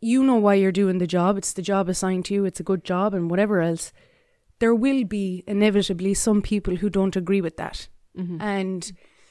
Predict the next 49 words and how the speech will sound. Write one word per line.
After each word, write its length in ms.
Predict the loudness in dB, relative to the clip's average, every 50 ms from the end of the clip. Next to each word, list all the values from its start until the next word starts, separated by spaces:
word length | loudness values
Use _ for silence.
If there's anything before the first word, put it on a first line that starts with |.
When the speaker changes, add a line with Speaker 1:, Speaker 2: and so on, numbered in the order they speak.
| _ _ _ _ -4
Speaker 1:
with 260 | -4 -4 -4 -4 _
that, 460 | -4 -4 -4 -4 -6 -6 -8 -8 -14 -12 _
they 120 | -4 -4 -2
will 180 | 0 -2 -2
have 180 | -2 -2 -4 -2
their 140 | 0 0 0
own 160 | 0 0 0
reasons 380 | 2 0 0 0 -2 -4 -4 -4
for 100 | -4 -2
not 180 | -2 -2 -2 -2
agreeing 340 | -2 0 2 2 2 2
with 100 | 0 0
it. 240 | 0 -2 -4 -6 -14 -18 _ _
That's 220 | -8 -8 -6 -6 -8
okay. 380 | -6 -4 -2 -2 -2 -2 -4 -8 -16 -18 _ _ _ _ _ _ _ _ _ _ _ _
But 160 | -6 -6 -4
when 420 | -6 -8 -8 -4 -2 0 0 2
it, 140 | 0 -2 -2
when 180 | -2 -2 0 0
you 120 | 0 -2
come 240 | -2 -2 -2 -2 -2
face 360 | -2 0 2 2 2 2 0
to 80 | -4 -2
face 360 | -2 0 0 0 -2 -2 -2
with 180 | -2 0 0 0
it 200 | -2 -4 -8 -8 -6
and 200 | -6 -4 -2 -2
you're 140 | -2 -2 -4
confronted 580 | -4 -6 -8 -6 -4 -4 -4 -4 -4 -6 -6 -6
with 120 | -4 -4
it, 200 | -4 -6 -8 -12 -18 -20 _ _ _ _ _ _ _ _ _ _ _
especially 460 | -8 -4 -2 -2 -4 -2 -2 -2 0
when 160 | 0 0 0 -2
it's 280 | -2 -2 -2 -4 -4 -4 -4
a 120 | -6 -4 -2
sensitive 580 | 0 0 0 0 -2 -2 -4 -2 -2 -2 -2
job 280 | -2 -2 -2 -2 -2 -4
that 160 | -8 -6 -6
you're 80 | -4 -2
doing, 260 | -2 -2 -2 -2 -4 -8 -18 -20 -20 _ _ _ _
it 120 | -14 -10 -6
can 140 | -6 -6
throw 220 | -6 -4 -2 -2 0
you 180 | 0 0 0
off 240 | 0 0 -2 -2 -4
a 40 | -4
little 200 | -4 -4 -4 -6
bit, 340 | -4 -4 -4 -4 -4 -6 -6
and 280 | -6 -6 -4 -6 -8